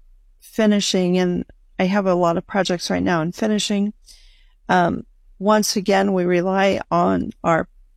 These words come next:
our animal caretakers to select animals that are sick based on their, their eyes.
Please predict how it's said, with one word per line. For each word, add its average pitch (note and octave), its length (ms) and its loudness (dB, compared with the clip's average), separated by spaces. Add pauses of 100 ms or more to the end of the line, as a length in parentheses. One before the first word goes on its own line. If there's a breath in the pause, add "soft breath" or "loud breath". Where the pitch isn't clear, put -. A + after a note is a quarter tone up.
(140)
our F3 160 2
animal F3 360 -2
caretakers F#3 880 -2
to F3 480 0 (580)
select - 1040 0
animals G#3 640 0
that - 400 0 (220)
are F3 220 2
sick - 540 -2 (460)
based F#3 400 0
on F#3+ 160 2
their, E3+ 400 -4 (280)
their F#3 240 2
eyes. G3+ 520 0